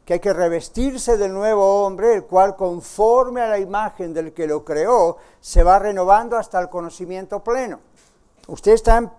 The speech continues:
pleno proceso, igual que yo, de renovación, de transformación. Saben que la Biblia llama a eso la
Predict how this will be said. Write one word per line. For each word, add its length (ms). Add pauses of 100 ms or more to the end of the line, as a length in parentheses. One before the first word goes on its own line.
pleno 420
proceso, 680
igual 340
que 140
yo, 300
de 320 (200)
renovación, 680
de 120
transformación. 880 (320)
Saben 380
que 100
la 120
Biblia 300
llama 300
a 80
eso 240
la 300